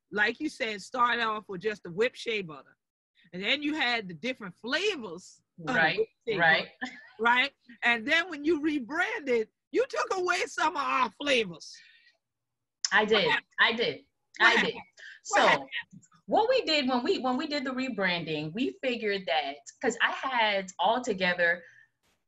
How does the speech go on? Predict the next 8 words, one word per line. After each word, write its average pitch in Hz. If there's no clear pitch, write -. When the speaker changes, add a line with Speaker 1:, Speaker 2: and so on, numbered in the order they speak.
Speaker 2:
fifteen 302
different 214
scents -
of 185
Speaker 1:
Wow. 185
Speaker 2:
the 190
shea 185
butter. 147